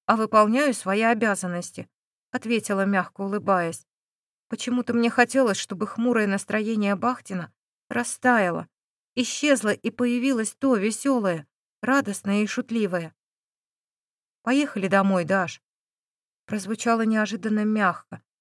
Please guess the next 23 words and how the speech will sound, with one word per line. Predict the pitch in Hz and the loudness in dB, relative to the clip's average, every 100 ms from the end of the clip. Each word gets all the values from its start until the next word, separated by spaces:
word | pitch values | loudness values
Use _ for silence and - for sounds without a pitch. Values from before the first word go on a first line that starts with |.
| _ _ - | _ _ -6
и | 247 | 0
он | 254 214 | 2 0
устало | 196 233 226 214 | 0 2 2 0
потёр | 196 196 214 | -4 -4 -6
глаза. | 208 214 214 190 160 _ _ _ _ _ _ _ _ _ _ | -2 -2 -2 -4 -6 _ _ _ _ _ _ _ _ _ _
«Устал | 226 - - 285 | -10 -4 2 2
я | 196 180 | 2 0
что-то, | - 185 175 160 _ _ | 0 -4 -4 -8 _ _
да | 214 | 0
и | 214 | 2
вы | 202 247 | 2 0
тоже. | 208 190 175 - _ _ _ | -2 -4 -6 -16 _ _ _
Сумасшедшие | - 240 254 - 226 - 196 196 | -6 0 0 2 -2 -2 -4 -2
дни». | 165 196 165 _ _ _ _ _ _ _ _ _ _ _ - | 0 -2 -4 _ _ _ _ _ _ _ _ _ _ _ -8
«Перед | 233 240 | -4 -2
праздником | - 269 220 226 226 220 | 4 4 4 -2 -2 -4
всегда | - 240 254 220 | -4 0 0 0
так». | 170 165 _ _ _ _ _ _ | -2 -8 _ _ _ _ _ _
Я | 202 202 | 0 0
отложила | 196 202 202 202 | 2 0 0 -2
в | 202 | -2
сторону | - 220 214 196 | -2 0 2 0
бумаги | 185 202 240 269 - | 2 2 2 0 -4